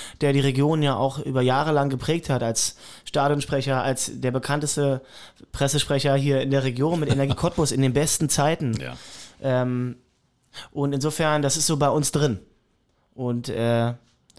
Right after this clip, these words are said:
Speaker 1: ich hab immer gesagt, auf der Bühne bin ich ein guter Mensch.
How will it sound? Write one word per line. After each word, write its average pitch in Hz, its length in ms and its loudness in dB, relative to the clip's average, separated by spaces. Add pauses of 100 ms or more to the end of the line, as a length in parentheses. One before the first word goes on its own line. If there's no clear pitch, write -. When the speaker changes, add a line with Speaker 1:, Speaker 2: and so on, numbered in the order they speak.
(260)
Speaker 1:
ich 147 120 -6
hab 147 80 -4
immer 151 160 0
gesagt, 139 320 0
auf 147 80 -8
der 143 80 0
Bühne 156 240 2
bin 156 100 2
ich 147 80 -2
ein 147 60 0
guter 143 240 2
Mensch. 170 360 -2